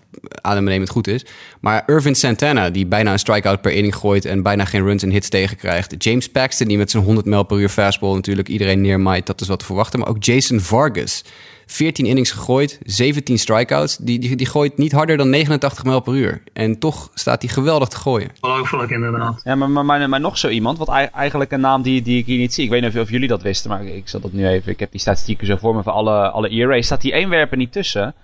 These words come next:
Speaker 3: die wel, eh, als, als ik de statistieken hier tenminste moet geloven, als enige een nul punt nul nul E R A nog heeft.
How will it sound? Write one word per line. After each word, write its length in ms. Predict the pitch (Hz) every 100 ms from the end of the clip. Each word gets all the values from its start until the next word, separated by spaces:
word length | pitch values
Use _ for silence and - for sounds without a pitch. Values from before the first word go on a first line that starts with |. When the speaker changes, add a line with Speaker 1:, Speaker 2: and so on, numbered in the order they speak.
| - - - - - -
Speaker 3:
die 360 | - - - 139
wel, 240 | 185 160
eh, 560 | 139 110 90 76 _ 73
als, 160 | 131
als 160 | 117 139
ik 100 | 139
de 80 | 117
statistieken 420 | 131 120 131 123
hier 100 | 123
tenminste 260 | - 113 113
moet 120 | 101
geloven, 280 | 107 104 120
als 100 | 123
enige 200 | 131 123
een 220 | 120 131
nul 180 | 156 170
punt 180 | 151
nul 200 | 143 147
nul 180 | 147 147
E 100 | 147
R 120 | 143
A 100 | 165
nog 120 | 139 92
heeft. 360 | 95 90 -